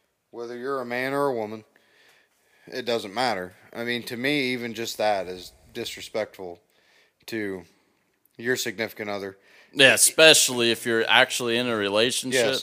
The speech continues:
Speaker 1: Yes.
Speaker 2: <laughs> Yeah.
Speaker 1: And, and, and to me, it doesn't matter if you're doing it beforehand or you started it during the relationship. It doesn't matter.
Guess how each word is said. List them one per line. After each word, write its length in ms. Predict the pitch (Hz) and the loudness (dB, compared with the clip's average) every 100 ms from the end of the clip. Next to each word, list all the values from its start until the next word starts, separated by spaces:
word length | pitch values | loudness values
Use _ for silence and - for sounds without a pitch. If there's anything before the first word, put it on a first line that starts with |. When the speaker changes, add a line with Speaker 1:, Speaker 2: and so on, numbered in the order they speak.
| - | -6
Speaker 1:
Yes. 100 | 113 | -8
Speaker 2:
<laughs> 0 | |
Yeah. 140 | 120 | -4
Speaker 1:
And, 200 | 117 208 | 2 2
and, 220 | 226 233 196 | 4 4 4
and 180 | 196 156 | 2 2
to 80 | 175 | 2
me, 120 | 240 | 4
it 60 | 190 | 6
doesn't 180 | 170 143 | 6 6
matter 140 | 143 | 2
if 100 | 139 | 2
you're 100 | 139 | 0
doing 160 | 131 139 | 2 0
it 60 | 120 | -2
beforehand 500 | - 160 156 165 156 | -2 0 2 0 0
or 40 | |
you 80 | 113 | -6
started 360 | - 139 127 | 0 0 0
it 80 | 113 | -2
during 240 | 120 120 113 | -2 -2 -4
the 60 | |
relationship. 460 | 104 120 123 92 90 | -2 -2 -2 -8 -6
It 60 | 131 | -4
doesn't 260 | 123 87 | -4 -4
matter. 240 | 110 101 | -4 -6